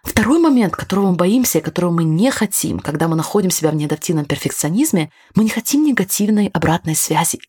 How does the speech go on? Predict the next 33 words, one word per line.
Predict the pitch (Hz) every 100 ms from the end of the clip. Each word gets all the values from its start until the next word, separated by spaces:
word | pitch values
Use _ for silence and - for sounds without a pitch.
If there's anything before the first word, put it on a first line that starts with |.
| -
изнутри. | 196 185 165 175 - 175 - - _ _ - -
Причём | - 285 262
этот | 220 226
негативный | 214 208 202 240 214
разговор | 196 190 202 -
с |
собой | - 180 254 320 -
изнутри | 185 190 - 285 359 - _
может | - 262 262
быть | 214 214 - - _
после | 208 - 165
негатива, | 165 165 - 170 139
который | - -
мы | 147
получили | 143 147 - 139
извне, | 190 240 381 285 170 _ _ _ -
а | 185
может | 226 277
быть | 262
просто | - 285 - 262
сам | 214 170
по | 165
себе. | - - - - _ _ _ - -
Особенно | - 165 156
помните, | 208 247 226 165
если | 170
вы | 165
относите | - 165 -
себя | -
к | -
первому | - 202 151
типу | 147 - -
перфекционизма, | - 151 - 208 269 311 190